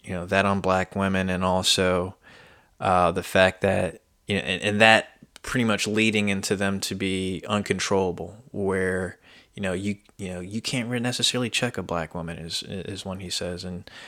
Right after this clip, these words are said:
"Black men can't do it," and, you know, "Why are black women out of control at this point in time?" And, uh, he, and again, he, this is what he'll, he'll harp on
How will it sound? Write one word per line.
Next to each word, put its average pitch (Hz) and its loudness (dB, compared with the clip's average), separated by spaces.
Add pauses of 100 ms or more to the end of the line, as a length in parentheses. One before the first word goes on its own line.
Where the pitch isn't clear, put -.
"Black 104 0
men 104 0
can't 95 -2
do 104 2
it," 92 0
and, 90 -10 (300)
you 104 -6
know, 92 0
"Why 98 2
are 101 4
black 101 2
women 101 -2 (420)
out 107 4
of 107 0
control 107 4
at 95 2
this 98 -2
point 101 -2
in 98 -4
time?" 101 2 (840)
And, 101 2
uh, 98 2 (1300)
he, 156 0 (200)
and 123 -2
again, 120 6
he, 120 0
this 110 2
is 131 2
what 123 6
he'll, 104 -4
he'll 104 4
harp 101 2
on 110 2